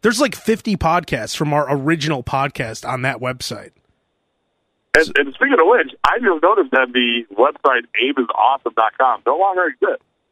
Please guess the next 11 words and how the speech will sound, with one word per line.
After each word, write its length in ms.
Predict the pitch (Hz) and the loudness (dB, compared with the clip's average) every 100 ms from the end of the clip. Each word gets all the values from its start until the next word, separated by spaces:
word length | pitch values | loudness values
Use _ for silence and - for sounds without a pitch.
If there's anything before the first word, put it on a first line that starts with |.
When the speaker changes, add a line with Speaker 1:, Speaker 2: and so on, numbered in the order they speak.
| _ _ _ _ _ _ _ _ _ _ | _ _ _ _ _ _ _ _ _ _
Speaker 1:
Oh, 100 | 135 | -2
I 140 | 123 135 | 0 0
got 160 | 143 | 0
rid 100 | 120 | -2
of 60 | 123 | -6
that 120 | 113 | -6
a 40 | 107 | -6
long 180 | 110 | -10
time 220 | 107 113 - | -10 -8 -4
ago. 160 | - - 960 1077 1077 1077 | -2 -2 -4 -8 -10 -4
<laughs> 100 | 359 | -4